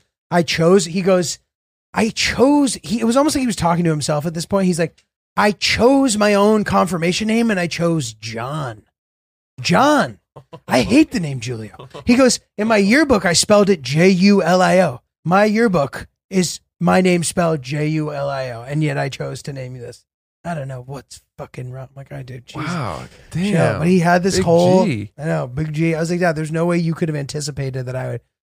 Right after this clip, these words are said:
Speaker 1: would become a person that this would be a problem for." You know what I mean?
Speaker 2: Why is it a problem?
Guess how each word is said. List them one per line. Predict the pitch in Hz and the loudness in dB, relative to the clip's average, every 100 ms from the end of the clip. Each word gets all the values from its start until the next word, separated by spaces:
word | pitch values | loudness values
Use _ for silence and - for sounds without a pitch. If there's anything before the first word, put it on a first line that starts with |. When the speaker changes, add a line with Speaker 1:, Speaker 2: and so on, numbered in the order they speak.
| _ | _
Speaker 1:
would | 147 135 | -6 -4
become | 139 156 143 | -2 -2 -2
a | 135 | -2
person | 147 139 143 | -2 -2 -4
that | 131 | -6
this | 131 | -6
would | 139 | -6
be | 131 | -6
a | 123 | -4
problem | 135 135 120 | -4 -2 -6
for." | 113 110 110 _ _ _ _ - | -8 -14 -16 _ _ _ _ -6
You | |
know | 151 | -4
what | 139 | -4
I | 139 | -4
mean? | 143 151 | -6 -6
Speaker 2:
Why | 127 170 196 | 0 2 2
is | 190 135 | 2 0
it | 143 | -4
a | 135 | -4
problem? | 160 196 170 - | -4 -4 -4 -8